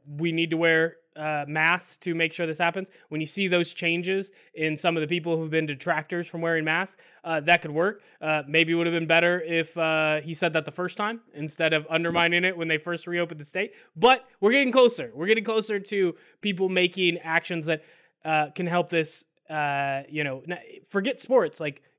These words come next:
getting society back to where we can, uh, function as well as we can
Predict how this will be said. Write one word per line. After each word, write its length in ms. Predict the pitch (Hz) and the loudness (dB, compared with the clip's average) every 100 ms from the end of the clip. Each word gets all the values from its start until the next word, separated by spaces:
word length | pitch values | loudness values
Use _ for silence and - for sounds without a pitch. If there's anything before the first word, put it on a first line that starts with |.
| - | -2
getting 280 | 190 240 214 | 0 2 2
society 580 | 208 175 190 185 170 147 | 0 0 4 6 6 2
back 320 | 151 147 - | 2 2 -2
to 80 | 160 | -6
where 300 | 147 147 135 - _ | -4 -2 -4 -10 _
we 200 | 160 175 | -4 -4
can, 340 | 147 156 147 147 | 0 0 0 -2
uh, 420 | 147 143 139 135 - _ | 0 0 0 -4 -14 _
function 640 | - 202 196 - 180 156 | 2 2 2 0 2 2
as 200 | 147 151 | 0 -4
well 240 | 147 160 165 | 2 4 4
as 100 | 147 | 0
we 140 | 147 | -4
can 400 | 143 160 147 135 | -2 0 0 0